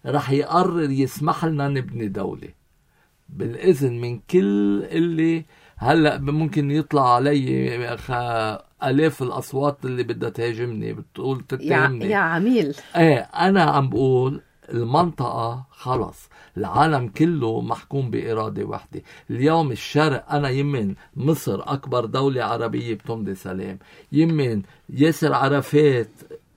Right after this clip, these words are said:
Speaker 1: هو رمز القضية الفلسطينية، بي-، بيعترف بالكيان الإسرائيلي، يمن الخليج العربي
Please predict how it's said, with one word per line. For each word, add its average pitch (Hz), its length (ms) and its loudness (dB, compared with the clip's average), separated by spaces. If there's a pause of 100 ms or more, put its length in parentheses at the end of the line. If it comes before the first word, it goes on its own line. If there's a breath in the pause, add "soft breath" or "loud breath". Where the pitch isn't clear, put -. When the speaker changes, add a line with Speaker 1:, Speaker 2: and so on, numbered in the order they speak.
(320)
Speaker 1:
هو 151 260 6
رمز 131 480 2
القضية 123 460 -4
الفلسطينية، 120 840 -8
بي-، 117 300 -2
بيعترف 104 760 -6
بالكيان 104 520 -10
الإسرائيلي، 95 720 -8
يمن 165 300 -2
الخليج 139 580 -2
العربي 117 580 -6